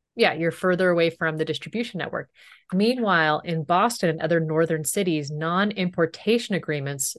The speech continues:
discouraged imports from Great Britain, opting for Dutch tea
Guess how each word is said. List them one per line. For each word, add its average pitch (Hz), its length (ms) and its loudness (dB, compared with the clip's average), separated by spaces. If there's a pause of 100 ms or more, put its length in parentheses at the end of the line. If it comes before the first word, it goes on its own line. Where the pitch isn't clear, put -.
discouraged 170 840 4
imports 160 420 0
from 156 120 -10
Great 151 280 -2
Britain, 147 420 0 (580)
opting 196 340 2
for 160 120 0
Dutch 135 320 -2
tea - 360 -4